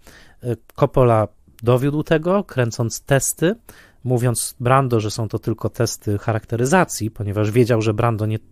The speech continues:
nie godzi się na przesłuchania przed kamerą. Powiedział mu: „Słuchaj, przetestujemy tylko twoją charakteryzację”, i jak sam Coppola mówi, w trakcie tych testów, e, Brando jego samego zadziwił stopniem przeistoczenia się w Vito Corleone.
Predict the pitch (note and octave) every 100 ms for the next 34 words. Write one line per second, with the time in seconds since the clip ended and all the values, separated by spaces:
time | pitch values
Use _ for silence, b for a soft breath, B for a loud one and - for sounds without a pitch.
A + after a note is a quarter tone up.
0 | - A#2 A#2+ C3 G#2+ - G#2+ - A2 -
1 | A2 B2+ G#2+ G2 A2 - A2+ G2 A2 D3+
2 | B B B B B2 B2+ C3+ B2+ - B2+
3 | A#2 B2 C3+ - D3+ C3+ B2+ B2+ A#2 A#2+
4 | A2+ A#2 - A2+ A2 C#3 - G3+ G3+ b
5 | b b - C#3 - - C#3+ C#3 b b
6 | b - C#3 C#3 B2 B2 C3 C3 B2 -
7 | C#3 - B2 A#2 - C3 - - A#2+ b
8 | b b b b - A2+ G#2 G2 B2+ B2+
9 | B2 A#2+ B2+ - C#3 D3 A#2+ A2 G#2 G#2
10 | G#2 C3 - C#3+ - A#2 A2 - A2+ -
11 | - - C3 A#2 - G#2 G2+ A2+ A2+ A#2+
12 | G#2 A2 B2+ C#3+